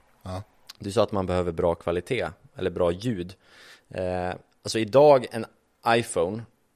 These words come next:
Speaker 2: om du bara spelar rätt in i iPhonen, det blir ganska bra ljud. Eller det blir väldigt bra ljud.
Speaker 1: Det vet ju vi från
Speaker 2: Ja, vi, både du och jag jobbar ju lite extra på Sveriges Radio.
Speaker 1: Ja.
Speaker 2: Eh, som sportmurvlar.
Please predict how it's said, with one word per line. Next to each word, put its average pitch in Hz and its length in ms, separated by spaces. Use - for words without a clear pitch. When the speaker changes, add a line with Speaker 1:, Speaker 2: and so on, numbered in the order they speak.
Speaker 2:
om 101 120
du 101 60
bara 95 160
spelar 87 340
rätt 92 220
in 82 140
i 76 100
iPhonen, 78 480
det 156 100
blir 90 140
ganska 82 240
bra 90 140
ljud. 135 240
Eller 98 80
det 95 60
blir 92 240
väldigt 117 340
bra 92 160
ljud. 58 220
Speaker 1:
Det 127 100
vet 151 320
ju 143 40
vi 131 220
från 110 640
Speaker 2:
Ja, 123 200
vi, 131 400
både 127 400
du 131 140
och 117 100
jag 98 160
jobbar 98 300
ju 92 60
lite 92 220
extra - 540
på 98 140
Sveriges 87 380
Radio. 110 440
Speaker 1:
Ja. 113 200
Speaker 2:
Eh, 90 420
som 87 240
sportmurvlar. 98 1500